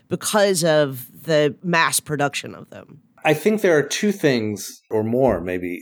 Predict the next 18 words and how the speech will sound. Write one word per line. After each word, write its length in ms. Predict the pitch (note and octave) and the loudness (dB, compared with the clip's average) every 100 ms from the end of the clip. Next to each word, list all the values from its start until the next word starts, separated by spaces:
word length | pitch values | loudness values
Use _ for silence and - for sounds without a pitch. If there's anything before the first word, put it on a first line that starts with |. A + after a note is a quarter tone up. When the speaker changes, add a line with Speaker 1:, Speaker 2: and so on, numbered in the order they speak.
| - - | -8 -6
Speaker 2:
<laughs> 180 | - A#2+ | -6 2
going 320 | A#2 G#2+ G#2 | 4 4 2
on, 120 | G2 | 0
'cause 180 | G2 A2 | -2 0
there 340 | - A#2+ C#3 | 0 2 4
is 320 | D3+ D#3 - - | 4 4 0 -2
what 200 | A#2+ A#2+ | 0 2
you 120 | B2+ | 0
described, 460 | A2+ G#2+ A#2+ G2 A2+ | -2 -2 2 2 4
yes, 180 | G2+ - | 2 0
the 180 | G2+ | -4
sheer 500 | F#2+ - C3 A#2+ G2 - | -4 -2 2 2 2 -4
quantity 800 | - - A#2+ B2 A2 F2 D#2+ D#2+ - | -16 -2 0 0 -2 -6 -8 -10 -2
of 180 | G#2 F#2+ - | -2 -2 -10
stuff 460 | - - - G#2+ - | -6 -4 0 -2 -2
to 80 | G2 | -4
be 180 | G2+ | 0
evaluated 840 | F#2 G2 A#2+ B2 F#2 D#2+ D2 D#2 F#2 | 0 2 2 2 0 -4 -6 -10 -12